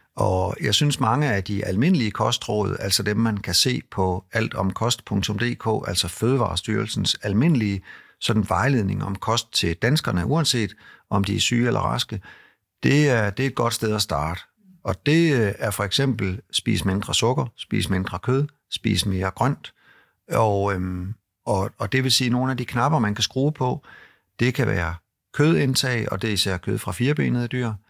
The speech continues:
Det er sukkerprodukter, altså almindelig sukker. Det kan også være det sukker, der er i mælk, altså mælkesukker. Og så er det fibre. Fibre er, øh, hvad skal man sige, ufordøjelige bestanddele i kosten, som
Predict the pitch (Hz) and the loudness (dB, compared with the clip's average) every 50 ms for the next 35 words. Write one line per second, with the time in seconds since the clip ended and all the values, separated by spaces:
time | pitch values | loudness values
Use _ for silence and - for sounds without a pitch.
0 | _ _ _ _ _ _ - - 101 107 - - - - 92 87 87 90 98 - | _ _ _ _ _ _ 0 2 2 2 0 -2 -4 -4 -2 -2 -2 -4 -8 -10
1 | _ _ _ _ _ - - - 135 139 147 170 143 117 - - - 123 107 123 | _ _ _ _ _ -2 2 4 4 4 4 2 0 0 -2 -4 -6 -4 -2 -2
2 | 120 117 - - 101 92 85 - - 67 - - - 92 - - 98 90 90 110 | -2 -4 -4 -4 -2 -2 -2 -4 -4 -2 -2 0 -2 -2 -2 -2 -2 0 2 2
3 | 143 151 127 107 101 - - 123 120 123 127 120 104 - - - _ _ - - | 2 2 2 0 0 0 2 2 2 0 0 0 -2 -4 -8 -20 _ _ -4 -4
4 | 101 - - 101 98 98 92 98 - - 101 95 95 107 101 - 113 110 120 120 | -2 0 0 0 2 2 0 -2 -2 -2 -2 -2 0 0 0 2 0 0 0 0
5 | 101 92 87 90 95 95 98 101 120 131 127 - - - 90 87 - 87 95 113 | -2 -2 -2 -2 -2 -2 0 0 0 0 0 -4 -6 -4 -4 -2 -2 0 0 0
6 | 139 156 160 143 - 131 120 123 127 127 113 117 - - - - - - - - | 2 2 2 2 2 2 0 0 0 -2 -4 -4 -10 -18 -20 -20 -20 -20 -20 -20
7 | - _ _ - - 110 - 127 113 113 - - 113 101 - - - - - - | -20 _ _ 0 2 2 4 2 2 0 0 -2 -2 -2 -4 -6 -8 -8 -8 -10
8 | _ _ _ _ _ _ _ _ _ _ _ _ _ _ _ - _ _ - - | _ _ _ _ _ _ _ _ _ _ _ _ _ _ _ -20 _ _ 0 2
9 | 170 180 165 - 131 117 110 - - - - 107 98 95 95 90 92 101 101 95 | 4 4 4 4 2 2 2 0 -2 -4 -4 -2 0 0 -2 -2 -2 -4 -4 -4
10 | 95 92 92 95 - - - - - _ 233 - - - 107 95 - 107 104 - | -6 -8 -10 -12 -14 -18 -20 -20 -20 _ -6 -4 -2 0 2 2 2 2 0 0
11 | - - 147 165 160 - - 123 120 123 123 104 92 98 104 101 - - 104 - | 2 2 2 2 2 2 0 2 2 2 2 0 -2 -2 -4 -6 -4 -6 -4 0
12 | 120 127 131 120 110 107 113 113 117 117 104 - - 110 117 123 - - - 101 | 0 0 2 2 0 0 0 0 -2 -2 -2 -2 0 2 2 2 2 0 0 0
13 | 92 - - - 101 101 101 - | 0 2 2 2 2 2 0 -2